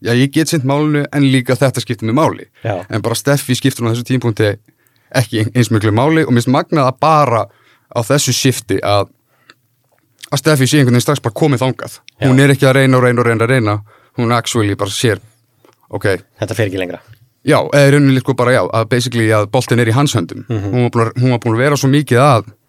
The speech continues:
Speaker 2: Mhm.
Speaker 1: einhvern veginn bara svona tönglast
Speaker 2: Já.
Speaker 1: til þess einhvern veginn bara svona, já, <laughs> spa-, sparka í dauðan hest.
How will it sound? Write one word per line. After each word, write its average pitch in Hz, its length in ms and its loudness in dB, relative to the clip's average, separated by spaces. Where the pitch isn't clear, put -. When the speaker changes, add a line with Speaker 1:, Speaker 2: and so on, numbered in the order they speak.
Speaker 2:
Mhm. 95 280 -8
Speaker 1:
einhvern 110 240 -4
veginn 104 140 0
bara 104 140 -8
svona 107 220 -2
tönglast - 580 -2
Speaker 2:
Já. 101 160 -2
Speaker 1:
til 120 120 2
þess 113 120 0
einhvern 113 140 2
veginn 107 80 0
bara 101 140 -2
svona, 110 200 2
já, 95 180 0
<laughs> 131 240 2
spa-, - 320 -6
sparka - 360 -2
í 104 40 2
dauðan 117 300 4
hest. - 340 -6